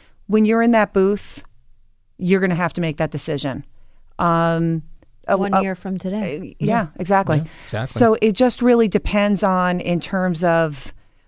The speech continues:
Speaker 1: what they're gonna do. I've had some farmers like Christopher Gibbs. Um, he's a farmer out in Ohio.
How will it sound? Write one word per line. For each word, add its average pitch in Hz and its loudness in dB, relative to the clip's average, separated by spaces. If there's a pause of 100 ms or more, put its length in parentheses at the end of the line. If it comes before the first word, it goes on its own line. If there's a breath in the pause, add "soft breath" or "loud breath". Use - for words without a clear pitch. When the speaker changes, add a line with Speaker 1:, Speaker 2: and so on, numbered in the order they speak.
Speaker 1:
what 185 0
they're 202 2
gonna 175 0
do. 185 2
I've 175 4
had 202 0
some 202 0
farmers 185 0
like 165 -2
Christopher 175 -4
Gibbs. 175 -2 (440 soft breath)
Um, 175 2
he's 190 -2
a 180 2
farmer 175 -2
out 165 0
in 170 -6
Ohio. 165 0